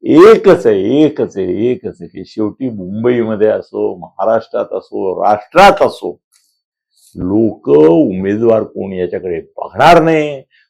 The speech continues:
तो भ्रष्ट आहे, नतद्रष्ट आहे, खाष्ट आहे, दुष्ट आहे, काय आहे याच्याकडे बघणार नाही. आणि प्रत्येक मत हे मोदींना स्मरून देणार. खरं म्हणजे माझा सल्ला होता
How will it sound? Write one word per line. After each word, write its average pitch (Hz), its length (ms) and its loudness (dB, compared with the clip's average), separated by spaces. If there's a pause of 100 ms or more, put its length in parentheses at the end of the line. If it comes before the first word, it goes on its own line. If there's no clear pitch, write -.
(120)
तो 92 140 -10
भ्रष्ट 143 540 0
आहे, 131 220 2
नतद्रष्ट 123 720 0
आहे, 110 200 2
खाष्ट 143 540 -2
आहे, 123 260 0
दुष्ट 151 400 -8
आहे, 147 240 2
काय 190 400 4
आहे 147 220 8
याच्याकडे 156 340 4
बघणार 139 340 2
नाही. 135 280 0 (300)
आणि 143 160 -4
प्रत्येक - 600 2
मत 147 300 2 (120)
हे - 320 -14
मोदींना 139 600 2
स्मरून 98 460 -4
देणार. 85 240 -18 (720)
खरं 143 180 4
म्हणजे 160 180 4
माझा 135 260 4
सल्ला 127 400 4
होता 95 280 -2